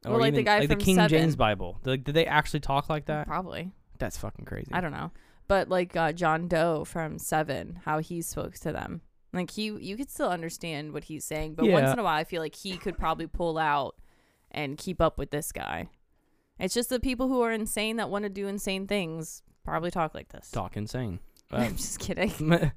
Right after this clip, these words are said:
Speaker 2: <laughs> Sorry, insane people, fans. Uh, but when he
Speaker 1: <laughs>
Speaker 2: got to the shore, i-, he was really messed up. Like, he'd been swimming for hours. He's dehydrated. He's,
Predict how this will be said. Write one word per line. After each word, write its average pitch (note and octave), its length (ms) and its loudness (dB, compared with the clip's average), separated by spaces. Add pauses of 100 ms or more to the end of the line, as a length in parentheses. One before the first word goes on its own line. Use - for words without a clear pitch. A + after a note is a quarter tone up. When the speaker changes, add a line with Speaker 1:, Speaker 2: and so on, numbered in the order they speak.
(100)
Speaker 2:
<laughs> - 180 -20
Sorry, G3 520 10
insane C#3 540 6
people, B2 520 2
fans. B2 380 0 (280)
Uh, B2 160 4
but C3+ 160 8
when C#3+ 180 10
he E3 80 8
Speaker 1:
<laughs> E3 100 10
Speaker 2:
got - 160 6
to D3+ 300 6
the C3 80 0
shore, A#2 520 4
i-, G#2 40 -8 (120)
he A#2+ 180 2
was G#2 340 0
really G#2+ 220 2
messed F2+ 260 -2
up. F2 200 -6
Like, F2+ 180 -6
he'd G2+ 180 -4
been F#2 100 -2
swimming A2 300 -2
for F#2+ 140 -4
hours. G2 480 0
He's F#2+ 340 -8
dehydrated. G2 720 -4
He's, F#2 340 -12